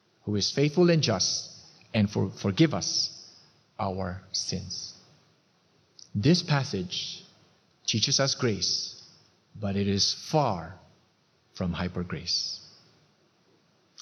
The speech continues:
Lastly, this passage also must lead us to view God with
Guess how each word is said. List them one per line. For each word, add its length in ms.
Lastly, 500
this 200
passage 520
also 580
must 380
lead 240
us 640
to 160
view 280
God 440
with 300